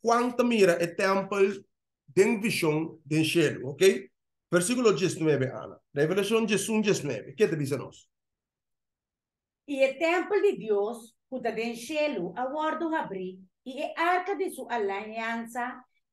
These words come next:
Speaker 2: aparecer den su templo.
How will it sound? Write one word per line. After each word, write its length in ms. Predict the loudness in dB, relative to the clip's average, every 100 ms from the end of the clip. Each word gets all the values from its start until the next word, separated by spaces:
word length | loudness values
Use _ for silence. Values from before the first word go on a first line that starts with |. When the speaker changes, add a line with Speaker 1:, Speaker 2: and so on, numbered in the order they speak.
| -4
Speaker 2:
aparecer 840 | -2 0 0 -2 -4 -4 -4 -2
den 360 | 0 0 -2 -8
su 320 | -8 -8 -4
templo. 560 | -4 -4 -6 -12 -18